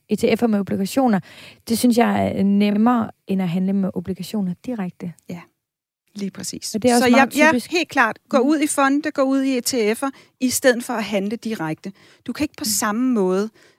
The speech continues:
Speaker 2: øh, gå ud og håndplukke en enkelt aktie, som du synes, den,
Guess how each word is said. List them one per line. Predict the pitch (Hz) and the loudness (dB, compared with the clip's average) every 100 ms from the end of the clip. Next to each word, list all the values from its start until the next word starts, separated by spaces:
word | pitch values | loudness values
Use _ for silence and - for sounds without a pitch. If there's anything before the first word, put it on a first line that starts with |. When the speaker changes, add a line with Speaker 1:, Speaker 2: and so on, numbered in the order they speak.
| - | -6
Speaker 2:
øh, | 208 185 | -2 -2
gå | 226 | -2
ud | 214 220 | -2 -2
og | 208 | -6
håndplukke | - 190 220 - 202 208 | -6 -4 -4 -2 -2 -2
en | 190 | -4
enkelt | 185 165 220 190 | -4 -6 -4 -4
aktie, | 165 - 196 | -4 -6 -8
som | - 180 | -6 -6
du | 185 | -6
synes, | - 196 202 - | -6 -4 -4 -4
den, | 208 | -4